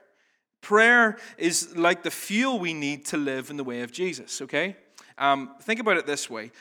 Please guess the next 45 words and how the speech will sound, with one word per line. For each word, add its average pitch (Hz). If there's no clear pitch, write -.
What 233
is 233
the 208
goal 170
of 143
the 139
Christian 131
life? 107
I 175
don't 233
know 254
if 202
you 214
ever 180
thought -
of 131
this. -
What's 254
the 247
goal 190
of 160
the 156
Christian 147
life? 110
Uh, 139
a 160
a -
teacher 220
that 160
I 160
greatly 160
admire 139
called 143
R 151
C 165
Sproul, 123
he 208
put 226
it 151
this 151
way. 120
He 196
said 185
that 131
the, 151